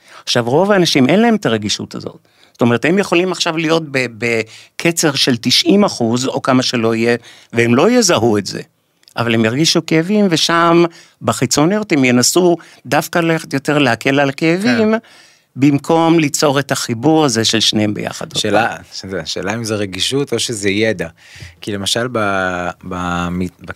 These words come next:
Speaker 2: בקליניקה שלכם, יש, אה, משפטים על הקירות.
Speaker 1: כן.
Speaker 2: משפטים מהקבלה, משפטים, אה, שקשורים לנשימה ולחיבור, ו-, והרבה פעמים, אה, למשל בטיפולים, אני שומע אותך אומר ל-, לאנשים תוך כדי, לחייך.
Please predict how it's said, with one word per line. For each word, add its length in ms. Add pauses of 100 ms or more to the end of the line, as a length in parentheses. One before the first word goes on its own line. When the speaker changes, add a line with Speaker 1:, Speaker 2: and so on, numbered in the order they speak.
Speaker 2:
בקליניקה 540
שלכם, 580 (500)
יש, 240
אה, 420
משפטים 560 (240)
על 120
הקירות. 560
Speaker 1:
כן. 120
Speaker 2:
משפטים 340
מהקבלה, 580
משפטים, 540
אה, 180
שקשורים 400
לנשימה 640
ולחיבור, 720
ו-, 180 (500)
והרבה 280
פעמים, 480
אה, 360
למשל 300
בטיפולים, 460
אני 100
שומע 240
אותך 200
אומר 280
ל-, 80 (420)
לאנשים 360
תוך 220
כדי, 340 (380)
לחייך. 640